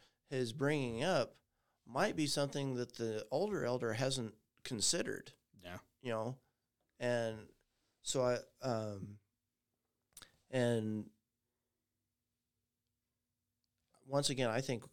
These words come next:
Speaker 1: this church is blessed with the group of elders that we have. And we have varying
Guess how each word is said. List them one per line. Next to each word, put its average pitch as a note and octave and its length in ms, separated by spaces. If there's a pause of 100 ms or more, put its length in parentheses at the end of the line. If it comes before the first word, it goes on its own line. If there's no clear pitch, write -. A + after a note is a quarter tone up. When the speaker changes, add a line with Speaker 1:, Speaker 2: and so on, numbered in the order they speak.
(260)
Speaker 1:
this B2+ 180
church A#2 320
is G#2+ 120
blessed A2+ 560 (420)
with G#2+ 380 (340)
the A2+ 120
group A#2 260
of G#2+ 120
elders G#2+ 360
that G2+ 100
we G#2 100
have. A2+ 380 (1500)
And A#2+ 160
we B2 100
have A#2+ 520 (260)
varying A#2+ 640